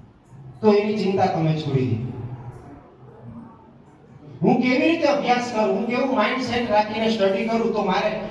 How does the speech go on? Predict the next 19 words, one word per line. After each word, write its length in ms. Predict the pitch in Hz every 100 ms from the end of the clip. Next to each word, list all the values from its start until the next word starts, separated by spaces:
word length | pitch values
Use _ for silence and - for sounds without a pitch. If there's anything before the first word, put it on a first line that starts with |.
| 160
હું 140 | 190
પરીક્ષામાં 500 | 202 202 - 202 202
સફળ 320 | 190 175 185 185
થઈ 120 | 170 165
શકું. 480 | 156 151 147 - - - - - 180
તો 100 | 185
એના 180 | 202
માટે 280 | 208 202 -
ભગવાન 360 | 160 180 202 208
શ્રી 160 | 196
કૃષ્ણએ 400 | 185 190 185 202
કીધું 400 | 185 165 175 220
છે 280 | 220 - - - - - - - - 262
કે 100 | 269
યોગસ્થ 560 | 240 233 294 302 302 277
કુરુ 220 | 262 262
કર્માણિ 580 | 269 254 254 247 247 240
સંગત્યક્તા 880 | 233 226 233 240 226 226 226 220 220 208
ધનંજય, 600 | 170 185 208 214 214 -